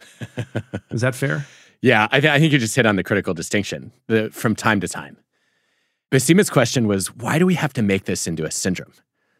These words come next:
Speaker 1: Like, you're diagnosed with some
Speaker 2: <laughs>
Speaker 1: kind of disorder. This is abnormal. It's, it's pathological." When in fact,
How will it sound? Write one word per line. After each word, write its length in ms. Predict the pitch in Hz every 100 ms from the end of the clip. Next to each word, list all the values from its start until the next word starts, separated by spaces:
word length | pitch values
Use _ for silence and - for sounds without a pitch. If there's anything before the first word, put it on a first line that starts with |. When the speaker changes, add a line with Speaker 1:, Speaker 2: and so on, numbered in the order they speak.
| _ -
Speaker 1:
Like, 240 | - -
you're 80 | 143
diagnosed 520 | - 139 151 147 147
with 120 | 143
some 160 | 139 -
Speaker 2:
<laughs> 80 | 139
Speaker 1:
kind 120 | 123
of 120 | 95
disorder. 640 | 135 135 160 233 123 120 - - -
This 160 | 147 190
is 140 | 165
abnormal. 720 | 165 143 139 170 165 104 123 -
It's, 180 | 139 131 -
it's 120 | 117
pathological." 920 | - 170 180 180 180 180 151 104 87 - - _ _ _ -
When 160 | 139
in 100 | 156
fact, 380 | 143 160 156 -